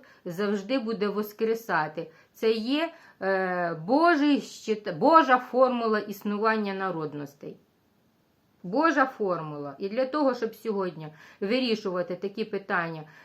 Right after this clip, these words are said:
е, планетарного рівня, треба чітко розуміти, що всякий народ, який проживав тоді чи інше на даній території, він буде поновлювати і відновлювати свої,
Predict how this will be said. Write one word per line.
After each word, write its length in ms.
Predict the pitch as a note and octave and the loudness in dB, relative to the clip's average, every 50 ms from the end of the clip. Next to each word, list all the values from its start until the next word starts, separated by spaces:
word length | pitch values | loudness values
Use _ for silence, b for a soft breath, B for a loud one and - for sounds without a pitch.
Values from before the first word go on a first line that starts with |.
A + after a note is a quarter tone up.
| B B _ | B B _
е, 200 | F#3 F#3 F#3 F3+ | -6 -4 -4 -4
планетарного 960 | F3+ - G#3+ A#3 A#3+ A#3+ B3 A#3+ A#3+ A#3+ G3+ F#3 F3 F3+ F#3 F#3 F3+ F#3+ G3+ | -2 0 2 2 2 2 0 0 2 2 2 2 2 -2 -4 -4 -4 -2 -2
рівня, 420 | G#3+ A#3+ D#4 E4 D4 A3 G3 F#3 F#3+ | 0 0 0 -2 -2 -2 -2 -4 -4
треба 320 | - B3+ D4+ D4+ A3 A3 | -4 -2 -2 0 0 -2
чітко 480 | G#3 G#3 - B3 A#3+ A#3+ - - G#3 G3+ | -4 -4 -6 -10 -10 -10 -6 -4 -2 -2
розуміти, 720 | G3 G3 F#3+ F3 F3+ F3+ E3+ E3 D#3 D3+ D3 D3 - D#3+ | -2 -2 -4 -4 -8 -8 -8 -6 -6 -8 -8 -8 -10 -12
що 140 | D#3 - A3 | -8 -8 -8
всякий 460 | A3 A3 - E4 F4+ F4+ F4 A#3+ G3+ | -8 -4 -2 -2 -2 0 -2 -4 -4
народ, 420 | F3+ F3 E3 E3 E3 D#3+ D#3+ E3 D#3+ | -4 -2 -4 -4 -2 -4 -4 -6 -6
який 320 | F3+ F#3 F#3+ F#3+ C#4 D4 D4 | -6 -8 -6 -4 -4 -4 -2
проживав 800 | D4 A3+ G#3+ G#3 F#3 D#3+ E3 E3+ D3+ D3+ D3+ D3 D3 D3+ b b b b b b b b b _ | -2 -2 -2 -2 -2 -2 -4 -4 -2 -2 -4 -4 -6 -8 b b b b b b b b b _
тоді 380 | - A#3+ A3+ A3 D4 E4 D#4+ | -4 -4 -2 0 0 0 0
чи 140 | D#4 - A#3+ | -2 -2 -2
інше 520 | F#3+ - F3+ F3+ F3 E3+ E3+ E3 - E3+ | -2 -2 -2 -6 -4 -6 -8 -8 -8 -8
на 120 | F3 F#3+ G3+ | -6 -6 -4
даній 400 | G3 A#3+ C#4+ D#4+ E4 D4 C4+ B3 | 2 2 2 4 4 2 0 0
території, 920 | B3 - F#3 F3 F3 F3 E3+ - F#3 F3+ F3+ F3+ F3+ F3+ F3+ F3+ F3 E3 - | 0 -4 -2 -2 -2 -4 -4 -4 -4 -2 -2 -2 -2 -4 -6 -6 -6 -6 -6
він 300 | G3+ G#3 C#4+ E4 E4 C#4 | -2 0 0 2 2 0
буде 240 | B3+ B3 G#3+ A3+ | -2 0 -2 -2
поновлювати 840 | A3 - A3+ A3+ A#3+ C4 D4+ E4+ E4+ D4 D4 C#4 C4+ C#4 C4+ - A3+ | -2 -2 -2 -2 0 0 0 0 0 0 -2 -2 -2 -4 -4 -4 -8
і 160 | - F#3+ F3+ | -6 -6 -4
відновлювати 760 | E3+ F#3+ F3+ G3+ A3+ B3 B3+ A#3 A3+ A3 G3+ G3+ G3+ - F#3 | -4 -4 -2 -2 -2 -2 -2 -2 -4 -4 -4 -6 -6 -8 -12
свої, 580 | E3+ - E3+ D3 F3 F3+ E3+ G3 G#3+ A3+ A3+ | -14 -12 -10 -8 -8 -6 -6 -6 -6 -6 -6